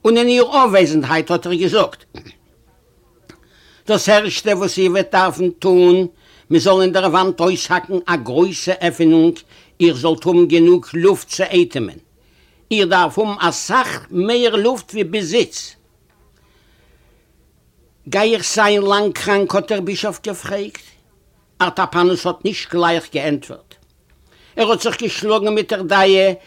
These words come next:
צי ער זאל אים אויסזאגן דעם אמת אדער אויסבאהאלטן פאר אים די קראנקייט. גטייט צו האבן צייט נאכצוטראכטן,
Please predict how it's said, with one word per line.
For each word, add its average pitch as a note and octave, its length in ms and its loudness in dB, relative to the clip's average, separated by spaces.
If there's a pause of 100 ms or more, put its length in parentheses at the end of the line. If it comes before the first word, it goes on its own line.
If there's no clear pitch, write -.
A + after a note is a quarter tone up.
(200)
צי G#3 200 -2
ער F#3 100 0
זאל F3 200 2
אים F3 160 2
אויסזאגן G#3 520 0
דעם E3 220 4
אמת E3 300 2 (540)
אדער F3 320 0
אויסבאהאלטן E3 680 0
פאר D3 260 -6
אים F3 160 4
די D3 120 -2
קראנקייט. - 680 -8 (1300)
גטייט G3 260 0
צו G3 200 0
האבן G3+ 160 2
צייט G3 380 -2
נאכצוטראכטן, F3+ 960 -2